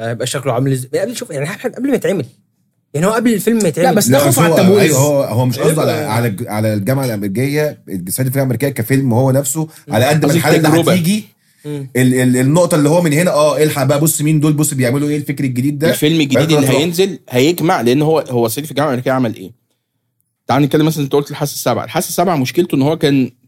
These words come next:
Speaker 4: ضحكه تقدمي.
Speaker 2: مم.
Speaker 4: بأعلى من اللي موجود دلوقتي، أعلى من كان موجود في السوق في وقته. لكن اللي جه الص-، الصعيدي في الجامعة الأمريكية عمل إيه؟ هو جاب، عمل الجاب، قفل الجاب بين ال-، بين الفكرين.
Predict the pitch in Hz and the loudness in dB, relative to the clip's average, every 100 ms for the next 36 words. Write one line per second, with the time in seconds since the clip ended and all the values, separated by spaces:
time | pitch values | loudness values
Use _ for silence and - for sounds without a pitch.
0 | _ 120 135 175 - 180 135 127 120 131 | _ -6 -2 -2 -2 -4 -2 -2 0 0
1 | 107 92 _ 139 147 147 127 - _ - | 0 -6 _ -2 0 0 -2 -8 _ -4
2 | 117 - 139 160 147 127 120 117 117 117 | -2 0 -2 0 2 2 2 2 2 0
3 | 123 147 123 113 - - _ - 143 160 | 0 0 0 0 -4 -12 _ -4 0 0
4 | 131 131 123 139 - 127 - - 107 _ | 2 2 2 0 -6 -8 -6 -8 -8 _
5 | 120 120 - - _ _ _ - _ _ | -2 -2 -4 -20 _ _ _ -20 _ _
6 | _ - _ - 147 208 202 226 196 _ | _ -20 _ 0 0 2 0 0 -4 _
7 | _ _ 120 123 120 117 120 165 196 - | _ _ 2 2 2 0 2 0 0 -6
8 | _ _ _ _ _ - 113 - 113 117 | _ _ _ _ _ -10 -6 -2 -2 -2
9 | 151 151 170 165 139 151 156 131 117 120 | -4 -2 0 0 0 -2 0 0 0 -2
10 | - - 120 120 - - 127 151 220 226 | -4 0 2 0 -6 -18 -2 0 2 -2
11 | - 117 156 175 147 120 175 - 139 156 | -8 -4 0 0 0 2 0 0 -2 0
12 | 127 123 165 139 147 127 104 131 156 139 | 0 -2 -2 -2 -2 -2 -4 -2 -2 -2
13 | 127 127 123 90 | -6 -2 -2 -4